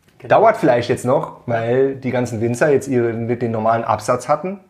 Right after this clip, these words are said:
Speaker 2: Ne? Gerade das Ostergeschäft noch, wo mal so die, vielleicht der letzte zwei achtzehner noch rausgeht.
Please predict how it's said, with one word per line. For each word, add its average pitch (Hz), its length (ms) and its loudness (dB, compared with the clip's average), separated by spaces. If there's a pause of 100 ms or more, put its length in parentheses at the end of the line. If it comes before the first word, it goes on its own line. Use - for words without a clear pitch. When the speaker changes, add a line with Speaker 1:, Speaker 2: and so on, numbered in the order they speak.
(260)
Speaker 2:
Ne? 120 220 -4
Gerade 107 200 0
das - 100 -8
Ostergeschäft 147 600 2
noch, 156 200 2
wo 127 60 0
mal 110 320 0
so 113 100 -4
die, 107 140 -4
vielleicht 110 240 -4
der 110 60 0
letzte 123 240 -2
zwei 123 180 0
achtzehner 127 420 0
noch 107 160 -2
rausgeht. 131 480 0